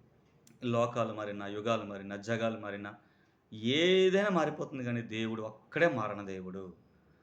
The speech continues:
కనుక లోకంలో మనుషులు కానీ అందరూ మారిపోతారు, కానీ దేవుడు ఒక్కడే మార్పు లేని దేవుడు. నిన్న నేడు ఏకరీతిగా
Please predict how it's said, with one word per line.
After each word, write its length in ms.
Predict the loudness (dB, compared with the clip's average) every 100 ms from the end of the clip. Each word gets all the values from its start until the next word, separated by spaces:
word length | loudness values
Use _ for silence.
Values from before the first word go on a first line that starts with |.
| _ -6
కనుక 180 | -2
లోకంలో 520 | -2 -2 -4 -4 -4 -2
మనుషులు 340 | -4 -4 -8
కానీ 260 | -8 -8 -8
అందరూ 280 | -4 -2
మారిపోతారు, 880 | -2 -4 -8 -12 -14 -20 _ _ -14
కానీ 140 | -12 -8
దేవుడు 260 | -8 -8
ఒక్కడే 340 | -12 -8 -6 -4
మార్పు 360 | -6 -8 -8
లేని 220 | -8 -8
దేవుడు. 480 | -8 -10 -10 -12 -14 -16 -14
నిన్న 280 | -6 -4 -2
నేడు 200 | -6 -8
ఏకరీతిగా 720 | -8 -10 -10 -6 -2 0 -2